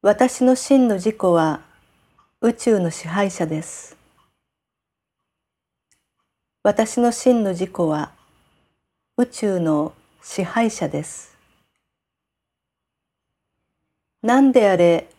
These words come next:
私自身が求めていないことが私に起こることはありません。この世界においてさえ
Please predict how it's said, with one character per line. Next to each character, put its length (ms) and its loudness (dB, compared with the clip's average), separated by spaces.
私 380 -2
自 140 0
身 280 0
が 80 -2
求 280 -2
め 140 0
て 120 -4
い 100 0
な 160 -2
い 80 -4
こ 140 -6
と 160 -4
が 400 -2
私 340 -4
に 80 -4
起 140 -2
こ 160 -4
る 120 -2
こ 140 -14
と 160 0
は 120 2
あ 40 -2
り 100 -4
ま 140 -6
せ 220 -6
ん。 120 -4
こ 140 -2
の 120 2
世 200 2
界 240 0
に 80 -2
お 100 2
い 80 -6
て 140 -6
さ 240 -4
え 180 -4